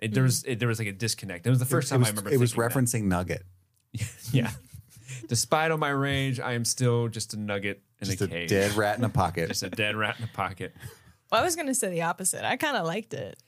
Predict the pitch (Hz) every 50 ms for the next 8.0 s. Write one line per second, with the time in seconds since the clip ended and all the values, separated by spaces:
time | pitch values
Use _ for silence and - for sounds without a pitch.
0 | _ _ _ - 143 143 - 240 226 165 131 - - - 120 123 131 127 123 -
1 | - 110 104 110 107 - - 107 107 101 101 104 101 - 98 - - - - -
2 | 104 - - - 101 95 - - 92 98 - - - 113 101 98 98 - - -
3 | 98 98 98 101 101 - - 98 95 - - 95 92 92 87 87 82 - - -
4 | - - - 147 135 135 - - 143 143 131 - - - - - 185 - - -
5 | - - - 349 349 - _ - - 381 - - - - - - - - - -
6 | 95 104 95 92 92 87 90 92 95 - - - 104 95 92 95 104 98 98 98
7 | 95 104 104 - - 101 101 113 110 104 92 92 - 208 240 220 220 240 - -